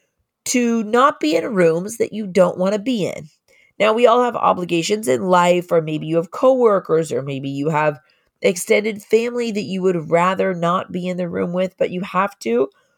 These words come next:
But then we just make the best of it. But aside from those situations, think about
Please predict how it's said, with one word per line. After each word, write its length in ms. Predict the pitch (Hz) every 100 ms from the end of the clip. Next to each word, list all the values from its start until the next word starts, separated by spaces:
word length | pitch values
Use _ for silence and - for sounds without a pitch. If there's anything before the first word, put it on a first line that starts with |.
| _ -
But 240 | 226 185
then 320 | 269 254 240 _ _ 233
we 120 | 226
just 300 | 240 233 180
make 400 | 175 202 214 - _ _ _
the 180 | 165 170
best 360 | 151 156 165 214
of 100 | 214
it. 220 | 247 -
But 140 | 226 -
aside 380 | 226 - - -
from 100 | 240
those 200 | 208 202
situations, 680 | 190 180 165 170 220 240 - _ _ _ _ _ _ _ - _ -
think 220 | 269 302
about 440 | 254 208 202 208